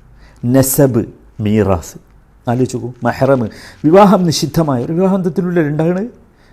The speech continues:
നസബ്, കുടുംബ ബന്ധം ഉണ്ടാകുന്ന വിവാഹബന്ധത്തിലൂടെ, മീറാസ്, അനന്തരാവകാശം. അതുകൊണ്ടാണ് സഹോദരന്മാർ, ഈ മൂന്നും പ്രധാനമാണല്ലോ മനുഷ്യജീവിതത്തിൽ. അതുകൊണ്ടാണ് നിക്കാഹിൻ്റെ അടിസ്ഥാനത്തിലാണ് ഇത് ഉണ്ടാകുന്നത് എന്ന്, എന്നതുകൊണ്ടാണ് നിക്കാഹിന് അത്ര വലിയ പ്രത്യേകതയുള്ളത്.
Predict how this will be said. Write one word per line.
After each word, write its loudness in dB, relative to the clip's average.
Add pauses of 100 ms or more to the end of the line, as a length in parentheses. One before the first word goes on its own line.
(140)
നസബ്, 2 (680)
കുടുംബ 6
ബന്ധം 2
ഉണ്ടാകുന്ന -2
വിവാഹബന്ധത്തിലൂടെ, 0 (320)
മീറാസ്, 6
അനന്തരാവകാശം. 0 (440)
അതുകൊണ്ടാണ് 4
സഹോദരന്മാർ, 2
ഈ 4
മൂന്നും 2
പ്രധാനമാണല്ലോ 0
മനുഷ്യജീവിതത്തിൽ. -4 (340)
അതുകൊണ്ടാണ് 2 (280)
നിക്കാഹിൻ്റെ 2
അടിസ്ഥാനത്തിലാണ് 0
ഇത് 0
ഉണ്ടാകുന്നത് 0
എന്ന്, -4 (120)
എന്നതുകൊണ്ടാണ് 0 (340)
നിക്കാഹിന് -4
അത്ര -10
വലിയ -6
പ്രത്യേകതയുള്ളത്. -10